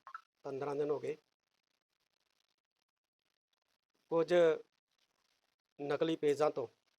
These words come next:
ਮੈਨੂੰ ਟ੍ਰੋਲ ਕੀਤਾ ਜਾ ਰਿਹਾ ਬਹੁਤ ਬੁਰੀ ਤਰ੍ਹਾਂ, ਮੇਰੀ ਕਿਰਦਾਰਕੁਸ਼ੀ ਕੀਤੀ ਜਾ ਰਹੀ। ਔਰ ਮੁਕਤਸਰ ਸਾਹਿਬ ਤੋਂ ਇੱਕ ਕੋਈ ਅਠਾਰਾਂ ਸਾਲ ਪੁਰਾਣਾ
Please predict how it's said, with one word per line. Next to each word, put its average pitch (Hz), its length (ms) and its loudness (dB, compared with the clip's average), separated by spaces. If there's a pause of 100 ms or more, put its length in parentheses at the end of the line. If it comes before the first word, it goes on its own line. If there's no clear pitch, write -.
(1900)
ਮੈਨੂੰ 147 220 0
ਟ੍ਰੋਲ 147 280 2
ਕੀਤਾ 139 260 -6
ਜਾ 123 180 -6
ਰਿਹਾ 135 140 -4
ਬਹੁਤ 135 240 -6
ਬੁਰੀ 131 260 -8
ਤਰ੍ਹਾਂ, 123 160 -8 (1800)
ਮੇਰੀ 143 140 -8
ਕਿਰਦਾਰਕੁਸ਼ੀ 139 600 -6
ਕੀਤੀ 139 260 -10
ਜਾ 131 140 -6
ਰਹੀ। - 180 -14 (3250)
ਔਰ 151 120 -2
ਮੁਕਤਸਰ 160 320 4
ਸਾਹਿਬ 170 240 4
ਤੋਂ 175 200 2
ਇੱਕ 160 440 0 (1400)
ਕੋਈ 156 100 -2
ਅਠਾਰਾਂ 165 320 4
ਸਾਲ 147 320 -2
ਪੁਰਾਣਾ 139 380 -2